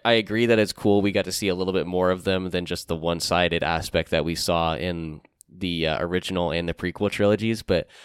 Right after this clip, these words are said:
honestly, I was not clamoring for, you know, a little, <laughs> a little indication as to what the Society of the Tusken Raiders were like.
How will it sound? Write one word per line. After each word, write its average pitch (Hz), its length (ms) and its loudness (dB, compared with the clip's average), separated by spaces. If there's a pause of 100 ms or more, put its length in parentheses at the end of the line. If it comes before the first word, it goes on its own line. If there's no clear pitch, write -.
(140)
honestly, 131 520 0
I 120 100 4
was 113 220 0
not 101 240 0
clamoring 98 760 0
for, 90 840 0 (220)
you 101 160 -4
know, 78 340 -2 (140)
a 98 80 -2
little, 85 560 0 (100)
<laughs> - 800 0
a 120 80 2
little 107 320 2
indication 98 560 -2
as 90 160 -2
to 98 120 -4
what 87 280 0
the 92 80 -4
Society 85 560 0
of 82 80 -4
the 80 80 -10
Tusken 90 440 -2
Raiders 85 380 0
were 87 160 -2
like. 85 380 -2